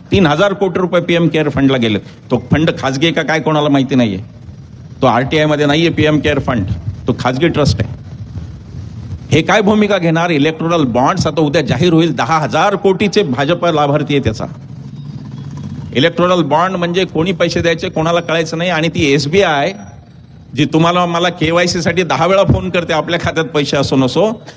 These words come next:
निर्लज्जपणे सांगते की तीन महिने लागणार आहे डेटा द्यायला. आज सुप्रीम कोर्टनी झापाडलं म्हणून बरं झालं, नाहीतर संपूर्ण लाच सोडली एसबीआयने. तुम्ही अशी उत्तरं देता, "तुमचे पगार आमच्यामुळे होतात." इथले पेन्शनर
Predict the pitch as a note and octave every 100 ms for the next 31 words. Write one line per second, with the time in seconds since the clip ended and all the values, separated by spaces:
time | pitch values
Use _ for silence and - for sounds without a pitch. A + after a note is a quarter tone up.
0 | - A2+ C3 D3+ F3 E3+ F3+ F#3 F#3 D#3
1 | E3+ D#3+ A#3 A#3 E3 D#3 E3+ F3 E3+ F3
2 | E3+ F3 F3 F3 E3+ F3 F3 F3 F3 C3
3 | D3+ - D3+ F3+ F3+ F3 E3+ C3+ A#2+ D3+
4 | D3 D#3 D3+ D#3 C#3 C#3+ B2 C#3+ G#3 -
5 | - - B2 D3 - C#3 D3 F#3 F#3+ B2
6 | G#2 F3+ - G#3 G3+ G3+ F#3 E3 F#3 B3
7 | - - - - - - - - - -
8 | - - - - - D#3+ E3+ - E3+ D3+
9 | G#3+ A#3+ G#3+ A3 G3+ F#3 F3+ - C#3+ G3
10 | C#3+ D#3 A#3 A#3+ A3 G3 G3 B2+ - -
11 | - - - - - - - - - -
12 | D3+ G#3 F#3+ F3 F#3+ G#3+ A3